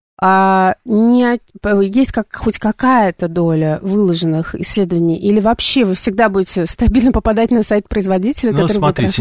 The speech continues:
Speaker 1: рассказывать?
Speaker 2: всё-таки некорректно говорить, что исследований нет, потому что это немножко,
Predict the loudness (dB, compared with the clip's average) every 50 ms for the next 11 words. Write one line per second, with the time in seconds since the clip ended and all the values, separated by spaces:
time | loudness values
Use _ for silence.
0 | 2 2 0 0 -2 -4 -2 -2 -2 0 0 0 0 0 -2 -4 -4 -2 0 0
1 | 0 0 0 0 -2 -4 -4 -4 -6 -6 -6 -10 -14 -14 -14 -10 -8 -8 -6 -4
2 | -2 0 2 2 2 0 0 0 0 0 2 2 2 2 2 0 -2 -6 -10 -18
3 | -20 -8 -4 0 0 2 0 0 -2 -6 -4 -2 0 0 0 0 -2 -4 -6